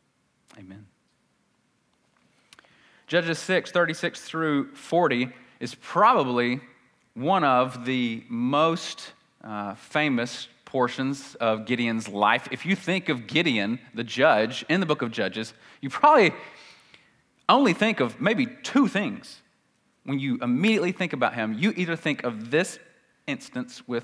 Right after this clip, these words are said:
the fleece, or you think of when he saved Israel with only three hundred men. Probably those two things are what come to your mind. So this is a very famous portion about Gideon. Now,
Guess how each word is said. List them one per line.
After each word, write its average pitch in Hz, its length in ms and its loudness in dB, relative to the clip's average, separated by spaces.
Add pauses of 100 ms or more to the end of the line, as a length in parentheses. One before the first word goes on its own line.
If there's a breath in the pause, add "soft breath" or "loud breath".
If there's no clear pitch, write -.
(160)
the 135 140 -10
fleece, 104 520 -6
or 113 160 -4
you 120 120 -4
think 117 320 -6
of 113 120 -2
when 104 220 -6
he 120 320 -6
saved 113 380 -12
Israel 123 280 -4
with 123 140 -6
only 127 180 -2
three 135 180 -6
hundred 143 240 -2
men. 175 220 0 (600 soft breath)
Probably 202 260 2
those 185 220 0
two 185 140 -2
things 123 420 -2
are 120 120 0
what 131 280 0
come 139 160 -2
to 127 60 -10
your 127 100 0
mind. 123 200 2
So 120 60 -12
this 175 180 -6
is 135 80 -4
a 127 100 2
very 143 380 2 (280 loud breath)
famous 165 420 0
portion 127 480 -2 (520 loud breath)
about 113 460 0 (480 loud breath)
Gideon. 127 400 0 (960)
Now, 143 380 0